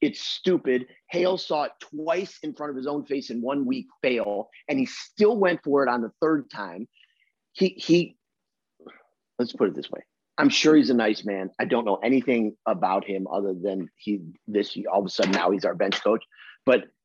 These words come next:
if Sandy Alomar Junior, who we all love as a human being, w-, w-, you and I both agree, did not look good as a manager last year.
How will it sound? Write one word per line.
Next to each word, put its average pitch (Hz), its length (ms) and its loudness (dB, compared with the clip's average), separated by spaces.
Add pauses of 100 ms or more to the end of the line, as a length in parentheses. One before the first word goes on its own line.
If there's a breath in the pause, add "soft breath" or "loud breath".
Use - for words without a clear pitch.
(100)
if 143 160 4
Sandy 202 580 2
Alomar 110 760 -2 (280)
Junior, 101 600 0 (280)
who 120 80 2
we 117 160 6
all 120 180 4
love 110 300 2 (360)
as 107 120 -6
a 104 40 -8
human 107 380 -2
being, 101 360 0 (800 soft breath)
w-, 117 300 -4
w-, 143 220 0
you 175 220 6
and 165 80 4
I 143 100 6
both 139 260 4
agree, 113 580 -2 (1080)
did 160 160 2
not 156 260 -2
look 127 180 -4
good 110 240 -2
as 107 140 -6
a 95 80 -4
manager 78 440 -8
last - 340 -8
year. - 180 -4